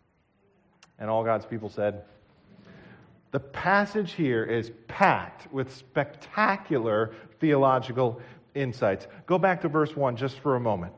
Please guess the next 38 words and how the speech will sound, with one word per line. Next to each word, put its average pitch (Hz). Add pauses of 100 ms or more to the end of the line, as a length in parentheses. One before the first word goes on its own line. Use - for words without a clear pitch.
(340)
Notice 220
he 226
begins 185
by 156
addressing 170
his 170
audience 135
as 135
saints - (640)
in 143
Christ 131
Jesus. 98 (560)
Hagios, 143
the 143
word 160
means 151
to 156
be 165
set 180
apart, 151
to 151
be 147
holy 151
unto 151
the 156
Lord, 120 (160)
a 147
saint. 165 (100)
Now, 127
does 131
that 185
mean 185
the 165
people 170
at 151
Ephesus 175
were, 151 (320)
were 147